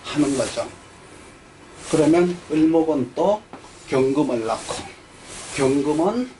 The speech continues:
신금을 낳고, 신금은 갑목을 낳고, 이렇게 순환하면서 성장을 하는 거예요. 이게 만물이 순환을 하는 거니까 여기에 맞추어서 기지를,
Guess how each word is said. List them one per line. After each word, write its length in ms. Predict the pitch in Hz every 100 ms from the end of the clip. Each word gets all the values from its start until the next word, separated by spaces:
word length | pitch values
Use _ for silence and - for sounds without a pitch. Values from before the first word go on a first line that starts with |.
| - -
신금을 560 | 131 131 143 139 135
낳고, 280 | 120 120 143
신금은 680 | - 127 120 135 170 254 285 - - - -
갑목을 480 | - 135 139 143 120
낳고, 260 | 117 - - - - - - - - - - - - - - -
이렇게 300 | 151 - 135
순환하면서 1200 | - - 247 233 196 175 160 143 139 - 196 202
성장을 580 | - 185 170 160 123 113
하는 300 | 107 113 107
거예요. 440 | 104 - 131 107 - - - - - - - - - - - - - - - - - - -
이게 120 | 180 160
만물이 640 | 131 156 190 208 208 190
순환을 760 | - 226 226 214 196 190 185
하는 240 | 156 156 160
거니까 440 | 139 143 143 127
여기에 320 | 165 196 190
맞추어서 1120 | 151 104 - - 170 139 123 113 117 131 202 277 - - - - - -
기지를, 600 | 143 131 151 175 214